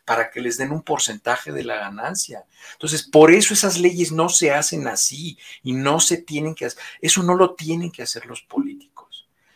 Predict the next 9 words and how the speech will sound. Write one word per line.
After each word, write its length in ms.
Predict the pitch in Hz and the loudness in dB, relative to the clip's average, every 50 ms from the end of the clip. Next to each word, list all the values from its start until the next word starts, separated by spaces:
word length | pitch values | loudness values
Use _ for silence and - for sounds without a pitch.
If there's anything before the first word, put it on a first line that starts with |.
| _ _ _ _ _ _ - | _ _ _ _ _ _ -16
Es, 380 | - - - - - 151 139 - | -14 -14 -10 -4 -4 -2 0 2
es 160 | 180 160 147 | 0 0 2
muy 460 | 165 165 165 170 175 185 202 214 202 | 2 0 2 2 6 6 6 6 6
delicado 720 | 185 185 160 143 120 117 - - 120 120 123 120 117 110 _ | 4 2 2 2 0 -8 -8 -4 -2 -2 0 -2 -4 -8 _
que 160 | - - 110 | -14 -14 -12
hagan 340 | 107 104 104 101 98 98 98 | -12 -10 -10 -12 -14 -14 -18
eso, 400 | 104 - - - - 85 _ _ _ _ | -10 -10 -10 -10 -10 -14 _ _ _ _
muy 340 | - 131 135 147 165 175 185 | -14 -10 -6 -2 -2 -2 -2
delicado. 640 | 165 160 135 117 104 _ - 104 101 98 - - _ | -2 -6 -6 -6 -10 _ -8 -8 -8 -8 -10 -14 _